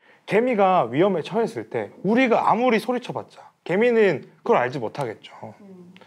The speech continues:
Speaker 1: 근데 우리가 개미를 도와주려면 우리 스스로 개미가 돼가지고 페로몬을 이렇게 보낼 수밖에 없어요. 근데 마찬가지로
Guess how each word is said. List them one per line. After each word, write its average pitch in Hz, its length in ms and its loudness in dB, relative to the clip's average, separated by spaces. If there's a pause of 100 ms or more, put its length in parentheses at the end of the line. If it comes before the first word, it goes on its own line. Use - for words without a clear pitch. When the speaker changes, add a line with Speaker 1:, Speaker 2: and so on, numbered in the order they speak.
(260)
Speaker 1:
근데 160 140 0
우리가 180 600 2
개미를 196 420 2
도와주려면 147 720 -2 (280)
우리 208 160 0
스스로 247 460 2
개미가 160 420 0
돼가지고 123 580 -6 (220)
페로몬을 294 480 0
이렇게 156 220 -4
보낼 147 280 -8
수밖에 156 300 -14
없어요. - 300 -20 (1200)
근데 151 140 -6
마찬가지로 117 800 -4